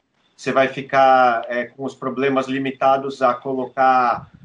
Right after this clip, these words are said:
a luz na deixa da música, a música na deixa da fala, é, conseguir público, ler contrato e ir atrás de patrocínio, mas o, a próxima etapa de problema, você, pra entender, precisa ter feito um seu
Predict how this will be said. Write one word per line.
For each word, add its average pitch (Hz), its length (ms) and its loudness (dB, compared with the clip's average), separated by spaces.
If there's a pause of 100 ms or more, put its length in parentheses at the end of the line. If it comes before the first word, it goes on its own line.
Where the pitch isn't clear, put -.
(140)
a 117 120 -2
luz 135 400 -6
na 123 140 0
deixa 123 320 -6
da 110 100 -2
música, 160 560 0
a 131 60 4
música 131 460 -6
na 123 120 -4
deixa 120 260 -8
da 110 120 -4
fala, 170 760 0 (360)
é, 123 260 0
conseguir 131 640 -4
público, 170 800 2
ler 131 560 4
contrato 135 1000 0
e 120 380 -6
ir 120 40 -2
atrás 123 320 0
de - 60 -14
patrocínio, 151 720 -4
mas 156 480 0 (480)
o, 135 300 -2
a 127 100 0
próxima 160 440 0
etapa 143 320 -4
de 135 80 -8
problema, 147 400 -2
você, 160 240 -6
pra 151 200 -8
entender, 151 340 -6
precisa 165 380 -4
ter 160 200 -4
feito 165 260 -2
um 165 80 0
seu 139 480 -2